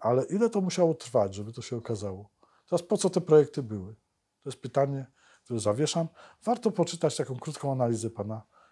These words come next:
Krzysztofa Wojczała. Teraz z innej beczki mam dla państwa bardzo sążnisty i obfitujący w konkrety artykuł przedrukowany przez portal Daily Skeptic,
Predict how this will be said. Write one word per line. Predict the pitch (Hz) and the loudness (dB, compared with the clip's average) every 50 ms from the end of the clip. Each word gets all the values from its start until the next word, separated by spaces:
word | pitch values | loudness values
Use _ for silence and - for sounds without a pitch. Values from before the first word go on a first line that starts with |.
| _ _ | _ _
Krzysztofa | - - - - 117 - 104 | -18 -10 -6 -4 -2 -2 -2
Wojczała. | 101 101 107 98 - - 92 92 92 95 92 _ _ _ _ _ _ _ _ _ _ _ _ _ _ _ _ _ _ _ _ _ _ _ _ _ _ _ - | -2 -2 -4 -6 -6 -10 -10 -10 -12 -16 -20 _ _ _ _ _ _ _ _ _ _ _ _ _ _ _ _ _ _ _ _ _ _ _ _ _ _ _ 2
Teraz | - 160 175 170 170 - - - | 8 10 10 10 10 6 -2 -4
z | - - - | -6 -2 2
innej | 175 170 165 151 135 | 4 6 8 8 8
beczki | 120 143 135 117 - - - 127 143 175 | 8 8 8 8 6 -2 -2 -2 -2 0
mam | 175 151 139 143 | 0 0 0 2
dla | 143 139 135 | 4 2 2
państwa | - 147 139 135 - - 139 | 2 2 -2 -2 -2 -4 0
bardzo | 127 135 147 156 139 123 127 | 4 4 4 4 4 0 -2
sążnisty | 117 - - 127 120 110 107 123 139 135 - - - 127 127 127 - _ _ _ _ _ _ - _ _ _ - | -4 -2 -2 -2 -4 -2 -4 -4 -4 -4 -4 -6 -6 -6 -6 -6 -8 _ _ _ _ _ _ -20 _ _ _ -12
i | 139 131 | -6 -2
obfitujący | 131 123 123 - - 127 - 131 139 139 135 - - 117 | -2 -2 -2 -4 -10 -6 -2 0 0 0 0 -2 -6 -6
w | - | -4
konkrety | - 123 120 110 - 135 123 - - 131 120 | -4 -6 -4 -2 -2 -4 -4 -4 -6 -6 -4
artykuł | 120 110 110 - 123 113 - 127 123 127 127 _ _ _ _ _ _ _ _ _ _ _ _ | -4 -6 -4 -6 -10 -8 -6 -6 -6 -6 -8 _ _ _ _ _ _ _ _ _ _ _ _
przedrukowany | - - - 151 151 156 147 - - 135 127 139 139 139 131 | -2 4 4 6 6 4 0 4 4 6 6 6 6 6 4
przez | 113 - 123 110 | -2 -2 -4 -4
portal | - - 131 127 127 - - 127 123 120 107 | -2 -2 -2 -2 0 2 2 2 2 2 2
Daily | 135 135 131 123 120 117 | 2 2 2 2 0 -6
Skeptic, | - - - 127 110 - - 151 165 175 | -8 -6 -6 -8 -8 -8 -8 -10 -10 -10